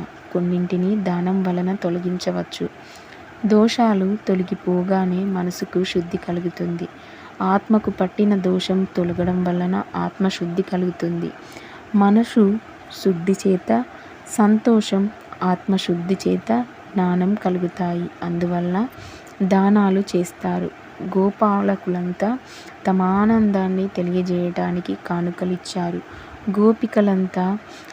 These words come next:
బాలుని చూసి చిరకాలం వర్ధిల్లమని దీవించారు. మమ్మల్ని కాపాడమని వేడుకున్నారు. నృత్య సంగీతాలతో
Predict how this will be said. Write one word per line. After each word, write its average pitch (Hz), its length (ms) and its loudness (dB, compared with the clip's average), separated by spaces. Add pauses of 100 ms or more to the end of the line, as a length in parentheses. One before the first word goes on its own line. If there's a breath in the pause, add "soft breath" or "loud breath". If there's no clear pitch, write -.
(120)
బాలుని 190 560 4 (120)
చూసి 185 300 0
చిరకాలం 185 760 0
వర్ధిల్లమని 180 720 -2
దీవించారు. 180 800 -2 (100)
మమ్మల్ని 180 440 0
కాపాడమని 185 840 -2
వేడుకున్నారు. 180 800 -2 (480 loud breath)
నృత్య 202 400 0
సంగీతాలతో 196 1080 2